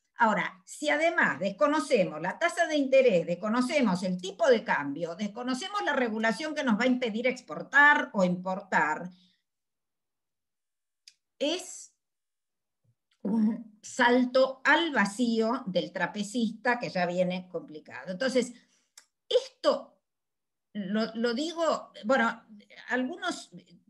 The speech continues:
recuerdan que, por ejemplo, en el año dos mil uno, cuando se presentó una ley de capital de riesgo,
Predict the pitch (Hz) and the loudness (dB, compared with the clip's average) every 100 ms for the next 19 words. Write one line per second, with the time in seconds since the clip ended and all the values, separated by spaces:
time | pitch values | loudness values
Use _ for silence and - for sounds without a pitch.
0 | - - - 190 208 277 285 277 277 247 | -20 -20 -8 -4 -4 0 2 4 4 2
1 | 185 175 180 214 202 185 214 226 220 214 | 0 -4 -4 -2 0 0 0 -2 -2 0
2 | 208 247 269 262 233 247 208 175 160 175 | 0 0 -2 -2 -2 -2 -2 -6 -4 -6
3 | 170 160 165 180 220 208 202 208 185 180 | -6 -6 -8 -6 -4 -2 -4 -6 -4 -4
4 | - - 208 220 226 233 254 262 214 185 | -4 -4 -4 -2 -4 -4 0 2 2 0
5 | 220 262 254 - | -2 -2 -4 -10